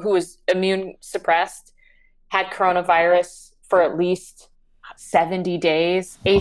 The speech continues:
Speaker 1: asymptomatic. Eventually it cleared their system, but they saw the virus, like, mutating
Speaker 2: Mm.
Speaker 1: inside this, this one person. There's something that medicine can witness. I think it's not even, like, learn. It's, like,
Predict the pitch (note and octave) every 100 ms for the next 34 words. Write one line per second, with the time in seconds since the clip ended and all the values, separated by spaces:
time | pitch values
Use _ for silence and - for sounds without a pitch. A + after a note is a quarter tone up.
0 | D#3+ G3 G3 F#3 E3 D3 F3+ A3 - _
1 | _ _ _ _ _ _ - G3 G3 -
2 | G3 D#3 - F#3 F3 D#3+ - C4 C4 F#3
3 | D#3+ D#3+ E3+ E3+ E3 - - F3 F3 E3+
4 | D#3+ D#3 C#3+ D#3+ D#3 - D3+ - E3+ G3
5 | - - - C#2 - - _ C3 A#2 G#2+
6 | - _ - F3+ E3+ - D#3+ C3+ G2+ G2
7 | - _ _ _ _ F#3 F3+ - F3+ E3
8 | E3 D#3+ F#3 F#3 - - - G3 _ _
9 | _ _ _ _ _ _ F3 G3 F#3+ G#3
10 | E3+ F#3+ G3+ G3+ F#3+ - E3+ D3+ A3+ A#4+
11 | - C3 - - - - G#3 C4+ C#4 -
12 | G#3+ F3+ E3+ D3+ - F3 B3+ F#3+ D#3+ F#3